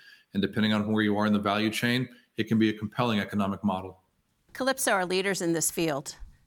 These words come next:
Speaker 2: And when you take a look at the customers that you're serving, how many of them are wanting to be the general contractor, providing a system of systems to collect data from all the disparate machines that they offer? How many of them lean more heavily on the data provided directly to them by the O E M maker?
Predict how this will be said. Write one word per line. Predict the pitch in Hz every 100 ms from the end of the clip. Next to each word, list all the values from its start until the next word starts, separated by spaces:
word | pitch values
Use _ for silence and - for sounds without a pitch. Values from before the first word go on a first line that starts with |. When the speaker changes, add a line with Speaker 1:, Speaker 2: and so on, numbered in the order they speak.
| _
Speaker 2:
And | - 175
when | 185
you | 185
take | 247 226
a |
look | 208 196
at | 196 180 -
the | 196 180 175 -
customers | 214 - 220 196 190
that | 185 180
you're | 180
serving, | 160 - 208 180 165 170 - _ _
how | - 269
many | 294 277 262
of | 220
them | 220 196
are | 190
wanting | 190 190 196
to | 202
be | 185
the | 185
general | 165 202 190 156
contractor, | - 190 190 190 170 - 160 147 - _ _ - - _ _
providing | 202 185 190 180
a | 170
system | - 196 202 175
of |
systems | 170 196 185 - 165 165 -
to | -
collect | - 196 180 190
data | - 190 170
from | 165 170
all | 165 175
the | 170
disparate | 180 170 - 175
machines | 170 - 185 180
that | 175
they | 170
offer? | 165 160 - 165 - - - -
How | 226
many | 247 240 220
of | 208
them | 190 185
lean | 190 196
more | 180
heavily | 170 185 185 165 151 -
on | 170 165
the | 175
data | 170 175 170
provided | 175 165 165 165
directly | 175 175 - 165
to | - 185
them | 170 160
by | 160 160
the | 160 160
O | 156
E | 160
M | 156 156 -
maker? | 165 147 143 143